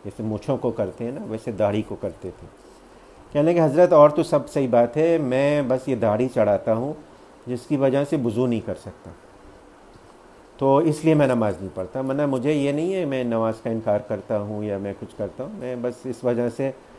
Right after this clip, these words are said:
कि बार बार वज़ू करना पड़ेगा और फिर ये मुमकिन नहीं है कि हर दफ़ा मैं दाढ़ी बनवाऊँ।" और उसमें वो लगवाते हैं, मोम लगाते हैं, ये होता है ना, ये वैक्स, और उसको शेप रहे, फैशन। तो हज़रत ने कहा कि, "भाई, आप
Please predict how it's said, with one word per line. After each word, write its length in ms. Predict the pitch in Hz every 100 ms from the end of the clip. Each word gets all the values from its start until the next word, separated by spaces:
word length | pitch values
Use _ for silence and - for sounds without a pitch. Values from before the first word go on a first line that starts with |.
| - -
कि 60 |
बार 240 | 113 110 117
बार 200 | 120 120
वज़ू 260 | 110 110
करना 300 | 120 120 120 120
पड़ेगा 520 | 127 123 120 123 123
और 220 | 117 110 123
फिर 120 | 107
ये 100 | 110
मुमकिन 360 | 107 101 127
नहीं 180 | 113 120
है 80 | 123
कि 120 | 127
हर 180 | 110 107
दफ़ा 240 | 110 107 110
मैं 160 | 113
दाढ़ी 260 | 107 104 104
बनवाऊँ।" 440 | 101 98 95 92 - -
और 60 | 117
उसमें 260 | 113 135 135
वो 140 | 123
लगवाते 480 | 120 101 101 90 107
हैं, 80 | 95
मोम 260 | 104 120 117
लगाते 420 | 98 92 85 95
हैं, 100 | 87 - - - - - - -
ये 580 | 95 95 95 95 95 95 98 95
होता 180 | 98 117
है 60 | 143
ना, 60 | 180 - 107
ये 100 | 92 95 -
वैक्स, 280 | 117 117 - - - - - - - - - - - - - 113
और 420 | 101 90 90 - - 110
उसको 240 | - 117
शेप 320 | - 123 117
रहे, 200 | 107 95 92 - - - - - - -
फैशन। 380 | 117 131 135 123 - - - - - - - - -
तो 60 |
हज़रत 300 | 151 165 185
ने 80 | 175
कहा 220 | 170 156 156
कि, 120 | 156
"भाई, 180 | 143 147
आप 160 | 139